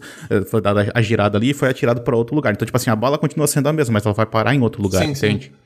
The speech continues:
Speaker 2: Não, mas, é,
Speaker 1: Então,
Speaker 2: tipo,
Speaker 1: é um
Speaker 2: eu não, eu não tô dizendo que a pessoa em si mudou. Eu tô dizendo que você passou a acompanhar outras pessoas sem ter percebido, sacou?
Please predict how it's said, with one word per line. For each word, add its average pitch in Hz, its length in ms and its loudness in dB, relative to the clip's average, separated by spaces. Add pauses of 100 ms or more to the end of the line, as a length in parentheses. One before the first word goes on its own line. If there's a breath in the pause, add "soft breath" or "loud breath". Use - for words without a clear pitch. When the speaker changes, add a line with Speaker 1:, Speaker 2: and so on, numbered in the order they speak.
(120)
Speaker 2:
Não, 139 140 -2
mas, 160 280 -2
é, 160 60 0
Speaker 1:
Então, 120 260 2
Speaker 2:
tipo, 120 120 2
Speaker 1:
é 156 40 2
um - 0 -
Speaker 2:
eu - 20 2
não, 170 180 0
eu 175 60 2
não 190 80 2
tô 202 120 0
dizendo 196 280 0
que 185 100 -4
a 170 40 2
pessoa 170 540 -2
em 147 160 -2
si 165 260 -2
mudou. 120 480 -2
Eu 123 80 -4
tô 143 80 -4
dizendo 139 220 0
que 147 100 -6
você 143 360 0
passou 175 400 -2
a - 40 4
acompanhar 139 580 0
outras 143 280 -2
pessoas 135 380 -2
sem 131 120 -2
ter 131 120 -4
percebido, 113 540 -2 (140)
sacou? 151 500 -6